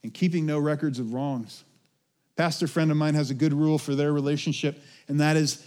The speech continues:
you can't bring anything up older than six months. You know, you're fighting, not, not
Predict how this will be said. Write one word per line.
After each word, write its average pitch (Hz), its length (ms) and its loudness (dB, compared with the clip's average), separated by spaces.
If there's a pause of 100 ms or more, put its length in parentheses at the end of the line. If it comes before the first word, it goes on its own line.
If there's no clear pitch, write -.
(120)
you 147 100 0
can't 175 320 0
bring 160 280 0
anything 175 420 2
up 151 240 0
older 143 300 -2
than 127 160 -4
six - 320 -4
months. 123 420 -4 (3000)
You 120 80 -10
know, 120 200 -8
you're 135 120 -4
fighting, 160 340 0
not, 160 220 0
not 180 240 0